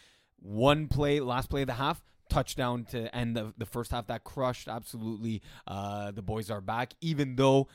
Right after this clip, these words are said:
they, uh, got a touchdown, got the onside, got another touchdown, tried to make a, a dramatic comeback, but, uh, but,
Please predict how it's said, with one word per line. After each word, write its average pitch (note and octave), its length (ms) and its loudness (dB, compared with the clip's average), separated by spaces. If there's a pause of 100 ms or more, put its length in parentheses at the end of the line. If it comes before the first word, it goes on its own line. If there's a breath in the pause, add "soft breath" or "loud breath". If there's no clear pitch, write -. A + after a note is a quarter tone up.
(140 loud breath)
they, A2+ 300 0 (640)
uh, A2 200 0
got C#3+ 180 6
a D#3+ 60 4
touchdown, C#3+ 420 -2 (300 soft breath)
got E3 200 8
the D3+ 80 2
onside, C#3+ 540 0
got E3+ 200 4
another D3+ 320 2
touchdown, C#3 680 -4
tried D3+ 260 -2
to C#3+ 40 -2
make C#3 220 -2
a, C3 200 0 (200 loud breath)
a B2 80 -8
dramatic B2+ 420 0
comeback, C3+ 480 0
but, A2+ 240 -2
uh, A2+ 100 0
but, B2+ 200 2